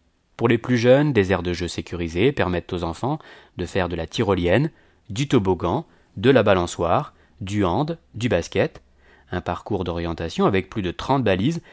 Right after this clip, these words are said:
permet de découvrir le site de manière ludique. Des aires et tables de pique-nique ombragées sont réparties sur le site. Pour ceux qui souhaitent simplement mettre les pieds sous la table, un snack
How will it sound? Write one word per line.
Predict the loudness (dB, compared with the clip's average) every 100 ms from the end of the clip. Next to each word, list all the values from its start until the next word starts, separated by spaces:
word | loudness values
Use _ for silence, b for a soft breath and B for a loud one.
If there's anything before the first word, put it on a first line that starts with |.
| B B
permet | 2 4 4
de | 2
découvrir | 0 -2 -4 -2 -2
le | -4
site | -4 -8 -10
de | -8 -6
manière | -4 -4 -6
ludique. | -6 -6 -6 -8 -14 b b b b 2
Des | 2 4
aires | 0 0
et |
tables | -2 -2 -2 -2
de | -4
pique-nique | -6 -6 -4 -4 0
ombragées | 0 0 -2 -2 -4 -6
sont | -4 -2
réparties | -2 -6 -6 -8
sur | -6
le | -6
site. | -6 -8 -10 -14 b b b b -4
Pour | 0
ceux | 0
qui | 0
souhaitent | 0 0 2
simplement | 0 2 2 4
mettre | 2 0 -4
les | -4
pieds | -4
sous | -4 -2
la | -2
table, | 0 0 0 b b b
un | -4
snack | -4 -2 -4 -4